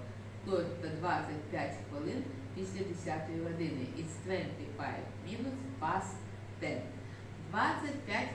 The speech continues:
хвилин дванадцятого. It's twen-, тобто, тобто двадцять п'ять хвилин після одинадцятої години. It's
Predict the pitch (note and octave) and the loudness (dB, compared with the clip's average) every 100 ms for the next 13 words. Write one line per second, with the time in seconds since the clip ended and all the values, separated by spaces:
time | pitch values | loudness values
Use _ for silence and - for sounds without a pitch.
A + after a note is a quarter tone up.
0 | G3+ F#3+ G3 A#3 A#3 - - G3+ G#3 F#3 | -2 0 2 2 0 -4 -4 0 2 4
1 | D#3 - B2+ B2 A#2+ - - - - G3+ | 2 0 -4 -2 -4 -4 -6 -8 -6 -2
2 | F#3 - - F#3+ G#3 F3+ - - - E3 | 0 0 -4 -2 0 0 0 -4 -2 -2
3 | - - G3 - - - E3 F3+ D#3+ D3+ | 0 0 0 2 0 -2 2 2 2 -2
4 | D3 D3 - - - A#3+ C4+ - F#3+ - | -2 -2 -2 -2 -2 0 0 -2 -4 -2
5 | F#3+ E3+ E3 E3 E3 - E3 D#3+ D3+ C3+ | 0 0 -2 -2 -2 -4 -2 0 0 -2
6 | - - - - - E3+ | -4 -6 -8 -8 -4 -2